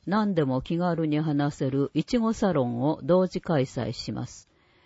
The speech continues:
介護、福祉の相談にも応じます。介護予防講座、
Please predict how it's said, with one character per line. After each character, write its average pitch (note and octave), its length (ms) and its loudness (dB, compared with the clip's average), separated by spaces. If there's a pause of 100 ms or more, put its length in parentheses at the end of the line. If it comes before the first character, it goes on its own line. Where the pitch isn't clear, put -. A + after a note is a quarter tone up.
(320)
介 F#3+ 280 2
護、 C3 360 0
福 - 240 0
祉 E3+ 180 0
の C3 180 2
相 D3+ 300 0
談 C#3 320 2
に F#3+ 100 2
も D3+ 220 0
応 C3+ 220 2
じ A#2+ 160 -4
ま A#2+ 140 -2
す。 - 220 -16 (1000)
介 A3+ 280 2
護 G#3+ 200 2
予 G#3 160 4
防 F#3 340 4
講 C3+ 280 4
座、 G#2+ 260 -4